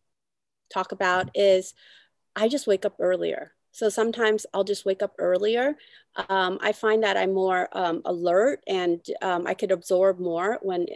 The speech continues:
it's early in the morning versus in the night hours. Um, so a lot of times I'll do that. However, there are times when I'm traveling, whatever, and I realize that, um, that that's just not what,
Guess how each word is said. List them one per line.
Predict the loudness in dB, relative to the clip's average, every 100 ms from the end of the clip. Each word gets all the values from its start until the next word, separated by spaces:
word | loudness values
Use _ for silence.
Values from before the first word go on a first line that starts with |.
| -10
it's | -8 2
early | 4 6
in | 6
the | 4
morning | 2 0 0 0
versus | -2 -2 -4 -4 -6
in | -4
the | -2
night | 0 -2 -4 -8 -2
hours. | 0 2 0 -2 -16 -20 -20 _ _
Um, | 0 0 0 -2 -4 _ -16 _
so | 2 6 8
a | 8
lot | 6 4
of | 2
times | -2 -2
I'll | -2
do | -2 -2
that. | -2 -4 _ _ _
However, | -10 -2 2 4 4 6 4 4 0
there | 2 4
are | 4
times | 2 2 2 0 0
when | 0 2
I'm | 0
traveling, | 0 2 2 4 2 4
whatever, | 4 2 2 0
and | 0 0
I | 0
realize | 2 2 4 2 0 0
that, | -2 -2 -10 -20 _
um, | -6 -4 -2
that | 0 0 0
that's | -2 -2 -4
just | -2 -2 -6 -4
not | -2 0 0 -2
what, | -2 -4